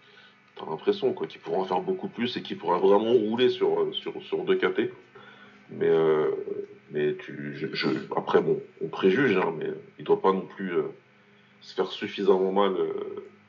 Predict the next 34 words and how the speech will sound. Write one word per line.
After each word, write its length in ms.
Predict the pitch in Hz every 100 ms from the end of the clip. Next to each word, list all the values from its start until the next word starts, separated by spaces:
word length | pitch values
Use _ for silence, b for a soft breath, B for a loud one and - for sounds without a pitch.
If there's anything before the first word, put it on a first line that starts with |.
| _
au 80 | 95
quotidien. 560 | - 95 - 101 101
C'est 120 | 98 -
quelqu'un 220 | 92 98
qui 100 | 95
doit 120 | 87
bien 200 | 82 107
préparer 400 | - 107 92 95
ses 140 | 95
combats 380 | - 92 98 101
et 60 | -
pendant 240 | - 80
les 80 | 82
huit 160 | 87 95
semaines 260 | 104 95
où 60 | 85
il 40 |
sait 160 | 82 90
qu'il 220 | - 82
doit 140 | 78 80
se 60 |
préparer, 460 | - - 82 92 85
il 120 | 80
le 120 | 76 95
fait 120 | -
très 180 | - 80
bien. 180 | 104 - - _ B B B B -
Mais 80 | -
tu 120 | -
sens 180 | - -
qu'il 140 | - -
pourra 220 | - 76
faire, 180 | - 73
euh, 200 | -